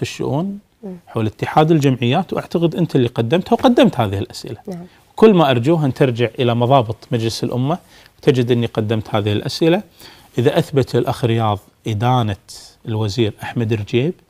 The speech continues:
Speaker 2: نعم.
Speaker 1: فبالتأكيد كتلة الأغلبية وكتلة التنمية والإصلاح لن تدافع عن وزير متورط.
Speaker 2: نعم.
Speaker 1: لكن
Speaker 2: دكتور، آه، في
Speaker 1: إذا
Speaker 2: مهلة حطيتوها لرئيس الحكومة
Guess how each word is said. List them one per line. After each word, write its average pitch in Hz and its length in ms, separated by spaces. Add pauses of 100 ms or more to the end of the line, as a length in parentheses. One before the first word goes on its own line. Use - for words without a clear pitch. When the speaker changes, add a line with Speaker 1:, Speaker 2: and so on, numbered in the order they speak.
(120)
Speaker 2:
نعم. 180 220 (120)
Speaker 1:
فبالتأكيد 117 800 (360)
كتلة 120 320
الأغلبية 107 540
وكتلة 110 320
التنمية 107 320
والإصلاح - 540 (320)
لن 143 160
تدافع 117 440
عن 104 120
وزير 104 300
متورط. 98 500 (320)
Speaker 2:
نعم. 214 180
Speaker 1:
لكن - 160
Speaker 2:
دكتور، 294 360
آه، 269 280
في - 200
Speaker 1:
إذا 320 180
Speaker 2:
مهلة 269 400
حطيتوها 233 760
لرئيس 214 540
الحكومة 202 640